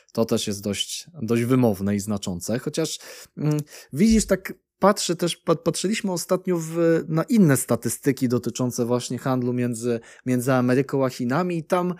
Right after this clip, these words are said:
nieco lepiej te statystyki wyglądały niż, niż tutaj. No, widocznie gdzie ucho, gdzie ucho przyłożymy, tam też usłyszymy odpowiednie, odpowiednie wnioski, natomia-, natomiast tutaj mamy prawie jedenaście procent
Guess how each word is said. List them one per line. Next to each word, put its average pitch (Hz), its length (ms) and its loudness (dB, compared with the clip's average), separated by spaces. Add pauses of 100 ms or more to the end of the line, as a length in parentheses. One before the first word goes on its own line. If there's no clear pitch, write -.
(480)
nieco 185 580 4
lepiej 135 340 4
te 98 100 -2
statystyki 104 600 -6
wyglądały 104 600 0
niż, 104 380 -4
niż 117 220 -4
tutaj. 113 380 -4
No, 226 220 -6 (760)
widocznie 175 440 2
gdzie 151 240 0
ucho, 147 300 -2 (260)
gdzie 131 180 4
ucho 156 200 2
przyłożymy, 147 600 0
tam 139 220 -2
też 135 260 -4 (280)
usłyszymy 139 520 0
odpowiednie, 123 560 0
odpowiednie 120 440 -2
wnioski, 135 400 -2
natomia-, 120 440 -4
natomiast 127 420 -6
tutaj 127 200 -4
mamy 123 200 -2
prawie 123 280 0
jedenaście 123 460 -2
procent 117 500 -6